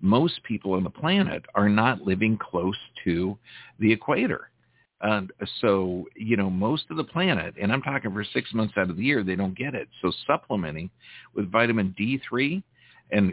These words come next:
you're looking at adults that require about eight thousand international units a day. Now,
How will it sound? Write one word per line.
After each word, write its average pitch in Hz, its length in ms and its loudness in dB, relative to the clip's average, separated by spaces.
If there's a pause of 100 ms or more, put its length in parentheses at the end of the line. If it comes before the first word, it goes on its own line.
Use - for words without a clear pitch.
you're 101 160 2
looking 127 280 0
at 90 140 2
adults 135 520 0
that 71 100 -10
require 101 360 0
about 95 380 -2
eight 131 260 -6
thousand 147 520 -2
international 98 600 -2
units 90 360 -4
a 82 40 -10
day. 92 360 0 (1000)
Now, 107 340 2